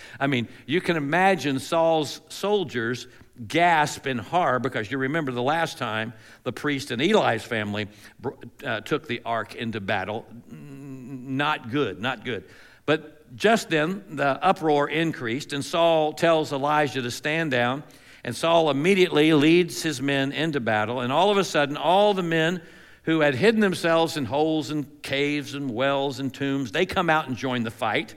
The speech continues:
And the text tells us, too, that the Hebrew traders, uh, who were in the Philistine camp, um, turncoats who had aligned themselves with the Philistines,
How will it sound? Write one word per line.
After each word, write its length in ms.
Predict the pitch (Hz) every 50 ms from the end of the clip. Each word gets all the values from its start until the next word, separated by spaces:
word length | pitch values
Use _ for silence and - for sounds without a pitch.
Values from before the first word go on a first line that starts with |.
| - - - - - - - - - -
And 140 | - 143 147
the 60 | 143
text 340 | - - 208 220 - - -
tells 280 | 175 165 160 160 - 175
us, 100 | 165 -
too, 240 | - - 240 247 214
that 180 | 175 170 135
the 120 | - 160 147
Hebrew 560 | 123 202 247 262 220 185 180 180 175 175 175
traders, 880 | 175 - - - 208 240 262 269 247 175 160 151 160 196 208 - - - - - - - - - - - - - _ _
uh, 200 | - 180 175 170
who 140 | 139 185 190
were 200 | 185 180 180 180
in 100 | 180 180
the 80 | 175 160
Philistine 580 | - 165 165 175 240 247 247 - 214 180 156
camp, 360 | 135 - 135 123 120 131 220 - - - - _ _ _ _ _ _ _ -
um, 280 | 139 139 135 131 127
turncoats 680 | 123 - - 208 220 202 180 139 - 151 147 175 185 -
who 120 | - 175 160
had 80 | 151
aligned 340 | 143 143 151 165 170 165 151
themselves 360 | 139 131 120 - 143 131 -
with 80 | - 123
the 60 | 120
Philistines, 580 | 117 - 127 117 117 107 - 110 110 127 127